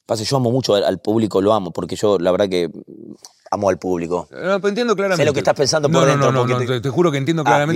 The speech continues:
Speaker 1: bien.
Speaker 2: cuando decís,
Speaker 1: Eh,
Speaker 2: eh, es algo que
Speaker 1: yo amo, amo profundamente.
Speaker 2: Claro.
Speaker 1: Yo, básicamente, lo único que me interesa del medio es la gente.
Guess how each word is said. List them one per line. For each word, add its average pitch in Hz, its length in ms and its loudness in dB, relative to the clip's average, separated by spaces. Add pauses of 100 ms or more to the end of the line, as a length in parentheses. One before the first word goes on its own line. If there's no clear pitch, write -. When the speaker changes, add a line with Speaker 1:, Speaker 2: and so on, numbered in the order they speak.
Speaker 1:
bien. - 20 2
Speaker 2:
cuando 127 180 -4
decís, 127 180 -8 (180)
Speaker 1:
Eh, 101 260 -6 (140)
Speaker 2:
eh, 117 40 -2
es 127 120 -4
algo 165 240 2
que 123 320 -2 (100)
Speaker 1:
yo - 140 0
amo, 151 200 2
amo 123 200 -2
profundamente. 127 520 -2
Speaker 2:
Claro. 151 220 -2
Speaker 1:
Yo, 123 80 -20
básicamente, 151 500 -4
lo 139 80 -4
único 151 200 -4
que 110 80 -6
me 107 60 -8
interesa 110 320 -8
del 98 100 -6
medio 123 380 -8 (1200)
es 104 80 0
la 98 100 0
gente. 78 460 -8